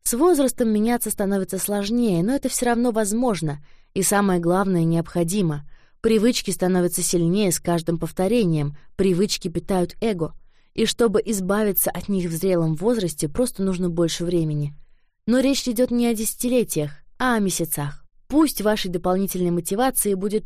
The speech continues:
то, что обучение новому и развитие осознанности позитивно влияют на здоровье мозга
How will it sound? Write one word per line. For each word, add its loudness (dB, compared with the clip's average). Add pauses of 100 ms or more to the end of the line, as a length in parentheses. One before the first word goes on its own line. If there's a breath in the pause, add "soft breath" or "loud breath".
то, 4
что -2
обучение -2
новому 0
и -2
развитие -2
осознанности -2 (300 loud breath)
позитивно 0
влияют 2
на 0
здоровье 0
мозга 0